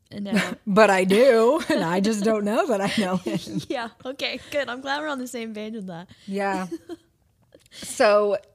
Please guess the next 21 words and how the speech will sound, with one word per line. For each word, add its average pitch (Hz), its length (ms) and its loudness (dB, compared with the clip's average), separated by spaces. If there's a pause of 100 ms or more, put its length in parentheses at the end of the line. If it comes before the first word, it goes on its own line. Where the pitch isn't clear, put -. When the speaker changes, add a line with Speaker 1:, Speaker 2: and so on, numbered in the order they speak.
(140)
Speaker 2:
police 262 320 -2
put 330 200 -4
a 320 60 2
warrant 208 560 -4
out 165 420 -6
for 165 680 -8 (800)
Dollar 175 320 0
Bill 143 380 -6 (360)
on 180 220 -2
unrelated 196 720 2
charges 160 680 -6 (320)
of 170 480 -2 (100)
assault 175 640 0 (340)
on 190 100 0
a 208 60 0
man 165 500 -2
he 220 220 -6
was 170 340 -2
selling 151 340 -8
drugs 143 380 -12
to. 139 340 -18